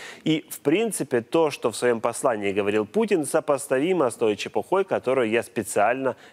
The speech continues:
нес в начале. То есть и то, и то полная ахинея.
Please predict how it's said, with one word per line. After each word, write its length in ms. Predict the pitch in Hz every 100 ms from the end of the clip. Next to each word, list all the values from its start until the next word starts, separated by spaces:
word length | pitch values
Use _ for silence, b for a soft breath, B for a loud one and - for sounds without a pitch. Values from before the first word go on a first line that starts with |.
| -
нес 300 | 110 95 -
в 60 |
начале. 480 | 110 113 113 85 80 - B B B -
То 120 | 135
есть 220 | 117 -
и 60 | 92
то, 180 | 113 92
и 60 |
то 360 | 92 156 156 - - _ _ -
полная 460 | 107 87 87 90 - _
ахинея. 580 | - - 127 117 78